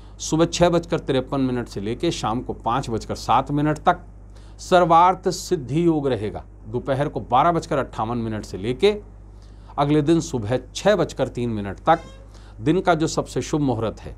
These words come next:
वो रहेगा शाम को छः बजकर पैंतालीस मिनट से लेके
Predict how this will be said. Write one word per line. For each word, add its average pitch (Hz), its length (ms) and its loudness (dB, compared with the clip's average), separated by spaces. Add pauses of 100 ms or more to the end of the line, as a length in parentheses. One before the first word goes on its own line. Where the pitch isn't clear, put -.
(220)
वो 127 120 -4
रहेगा 139 420 4 (600)
शाम 160 380 2
को 131 340 -4 (540)
छः 190 220 6
बजकर 170 320 0
पैंतालीस 131 460 -4
मिनट 120 200 -8
से - 120 -8
लेके 113 320 -6